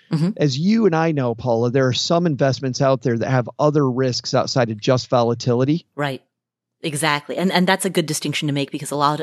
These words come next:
Speaker 1: a lot of times people use the terms volatility and risk interchangeably when in fact they are separate concepts.
Speaker 2: Yeah. So if,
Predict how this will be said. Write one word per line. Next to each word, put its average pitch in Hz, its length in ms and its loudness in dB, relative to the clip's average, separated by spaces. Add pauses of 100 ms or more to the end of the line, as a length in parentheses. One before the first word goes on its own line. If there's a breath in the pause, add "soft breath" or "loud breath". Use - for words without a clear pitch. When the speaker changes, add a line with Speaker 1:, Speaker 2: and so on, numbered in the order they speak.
(100)
Speaker 1:
a 160 60 4
lot 180 220 2
of 185 80 -4
times 160 240 -2
people - 200 -4
use 151 380 0
the 139 100 -6
terms 147 320 -2
volatility 135 540 0
and 131 120 0
risk 131 220 -2
interchangeably 123 680 -2
when 120 120 -4
in 120 100 -4
fact 131 280 -6
they 131 100 -2
are 127 200 -2
separate - 340 -6
concepts. - 600 -6 (280)
Speaker 2:
Yeah. 135 500 0
So 143 440 0
if, 185 300 0